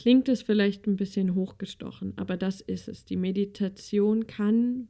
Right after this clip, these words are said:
wirklich dein Leben verändern. Sie kann es. Was es braucht, ist deine Offenheit und deine Bereitschaft, dich auf diese Reise einzulassen. Und das ist wie bei jeder Reise.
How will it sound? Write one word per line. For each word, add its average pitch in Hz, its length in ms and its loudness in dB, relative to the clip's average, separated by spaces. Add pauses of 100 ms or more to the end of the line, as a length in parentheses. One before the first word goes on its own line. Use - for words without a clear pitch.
wirklich 190 480 -4
dein 180 180 -4
Leben 185 360 -6
verändern. 175 580 -12
Sie - 260 -12
kann 202 500 -2 (260)
es. - 440 -10 (1600)
Was 190 200 -4
es 190 120 -6
braucht, 202 720 0 (520)
ist - 200 -10
deine 196 300 4
Offenheit 202 800 0
und 185 260 -6
deine 180 240 -2
Bereitschaft, 175 680 -6
dich 180 180 -8
auf 175 160 -8
diese 175 380 -10
Reise 170 440 -4
einzulassen. 180 760 -10
Und 180 180 -4
das 190 140 -6
ist 196 160 -6
wie 208 100 0
bei 185 160 -4
jeder 202 500 0
Reise. 208 520 0